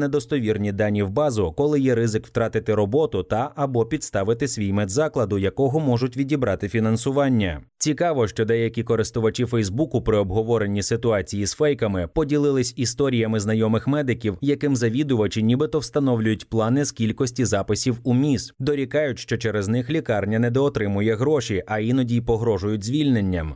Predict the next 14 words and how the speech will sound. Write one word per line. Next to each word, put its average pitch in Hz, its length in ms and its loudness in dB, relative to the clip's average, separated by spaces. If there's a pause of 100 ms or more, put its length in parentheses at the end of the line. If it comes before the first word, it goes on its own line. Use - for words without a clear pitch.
(120)
Зауважимо, 120 760 0
що 127 220 -2
Майнд 123 460 2
не 139 160 2
вдалося 127 460 2
підтвердити 120 680 -2
правдивість 107 600 -2
цих 101 160 -2
тверджень. 90 580 -2 (520)
Які 143 340 0
рішення 170 420 -2
ухвалені 113 560 2
по 123 140 0
скаргах? 110 640 -2